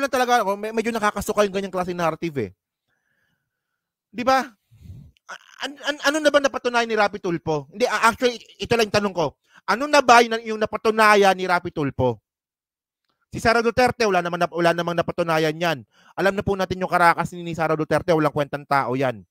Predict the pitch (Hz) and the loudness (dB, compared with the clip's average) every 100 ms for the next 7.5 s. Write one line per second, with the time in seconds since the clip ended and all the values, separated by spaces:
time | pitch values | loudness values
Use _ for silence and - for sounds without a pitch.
0 | _ _ _ _ - 247 247 233 233 233 | _ _ _ _ 0 2 2 -2 -6 0
1 | 226 214 208 226 220 151 156 196 226 220 | 0 0 0 0 0 2 0 -2 -6 -4
2 | 208 190 - 254 214 175 - _ _ _ | -2 -2 0 6 6 6 2 _ _ _
3 | 220 240 262 247 - 233 226 202 190 160 | -8 0 2 2 -2 -4 -2 0 0 2
4 | 143 135 139 143 113 92 _ _ _ _ | 0 4 2 2 -4 _ _ _ _ _
5 | _ _ _ _ _ _ _ _ _ _ | _ _ _ _ _ _ _ _ _ _
6 | _ _ - 254 285 277 262 240 247 240 | _ _ -4 0 4 4 2 0 2 6
7 | 214 196 175 165 175 | 8 6 4 2 2